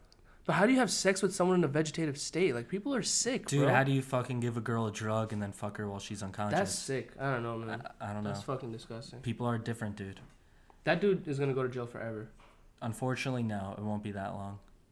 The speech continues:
Speaker 1: Should
Speaker 2: Just
Speaker 1: be.
Speaker 2: for rape, yeah, it'll be, I mean, it's not gonna be longer.
Speaker 1: But how does
Speaker 2: It's
Speaker 1: no
Speaker 2: not
Speaker 1: one
Speaker 2: gonna be
Speaker 1: know
Speaker 2: twenty
Speaker 1: she's
Speaker 2: years.
Speaker 1: pregnant? That's a good
Speaker 2: I,
Speaker 1: point.
Speaker 2: I don't fuck,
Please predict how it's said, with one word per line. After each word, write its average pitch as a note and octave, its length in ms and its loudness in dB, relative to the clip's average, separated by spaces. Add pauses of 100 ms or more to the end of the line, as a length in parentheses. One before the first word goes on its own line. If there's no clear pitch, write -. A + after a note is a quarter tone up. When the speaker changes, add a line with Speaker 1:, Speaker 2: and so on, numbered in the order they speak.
(340)
Speaker 1:
Should B2+ 120 -10
Speaker 2:
Just A#2 180 -6
Speaker 1:
be. - 20 -6
Speaker 2:
for A2+ 100 -2
rape, A2 340 -2
yeah, G2+ 280 -4
it'll G#2 160 -6
be, G#2 320 -4 (400)
I A#2 40 -6
mean, G#2 300 -4 (180)
it's - 140 -10
not A#2 180 2
gonna A#2 140 -2
be G#2+ 480 -6
longer. G2+ 500 -6 (960)
Speaker 1:
But D3 100 -6
how G#3 160 2
does F3 340 8
Speaker 2:
It's D3+ 80 4
Speaker 1:
no D3+ 80 10
Speaker 2:
not D3+ 80 10
Speaker 1:
one C#3 120 6
Speaker 2:
gonna C#3+ 80 6
be - 40 6
Speaker 1:
know D3+ 60 4
Speaker 2:
twenty C3 140 4
Speaker 1:
she's B2+ 60 0
Speaker 2:
years. C#3+ 80 2
Speaker 1:
pregnant? C3+ 340 2 (200)
That's D#3+ 160 -2
a - 20 -2
good F#3+ 120 4
Speaker 2:
I, - 20 2
Speaker 1:
point. E3 260 2
Speaker 2:
I A#2+ 140 2
don't G#2 160 -4
fuck, G2 180 -8